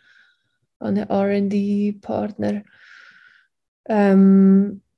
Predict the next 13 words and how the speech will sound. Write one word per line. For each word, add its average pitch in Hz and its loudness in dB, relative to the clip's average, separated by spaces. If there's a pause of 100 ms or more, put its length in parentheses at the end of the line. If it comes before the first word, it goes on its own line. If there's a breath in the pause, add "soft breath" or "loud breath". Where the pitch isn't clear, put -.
(380)
genau, 202 0
jetzt 208 -12
muss 220 -6
ich 208 0
gerade 208 0
überlegen. 196 -4 (600 loud breath)
In 208 -6
unserem 302 0
Fall 247 2
ist 269 0
es - -16
so 233 4
gegangen, 196 -2